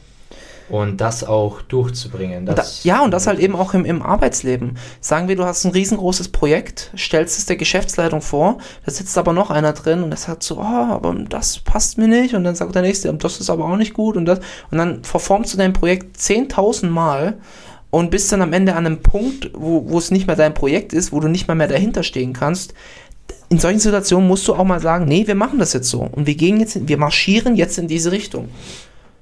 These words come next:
Speaker 2: Immer natürlich bereit zu Kompromissen sein und das Bewusstsein entwickeln, dass sich vieles um einen drehen muss, wenn man so einen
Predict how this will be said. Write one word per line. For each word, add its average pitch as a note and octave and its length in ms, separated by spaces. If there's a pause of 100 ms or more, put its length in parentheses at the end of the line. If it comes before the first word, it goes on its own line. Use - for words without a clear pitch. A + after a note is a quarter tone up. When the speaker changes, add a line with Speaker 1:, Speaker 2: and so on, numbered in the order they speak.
(640)
Speaker 2:
Immer B3 360
natürlich G#3+ 420
bereit E3+ 360
zu - 80
Kompromissen D#3 540
sein B2 340
und F3+ 260 (340)
das - 160
Bewusstsein E3+ 520
entwickeln, F3+ 580 (280)
dass - 260
sich - 180
vieles G#3+ 440
um E3 140
einen D#3+ 260
drehen D3+ 260
muss, D3+ 500
wenn D#3 160
man D#3+ 200
so D#3+ 180
einen D3+ 320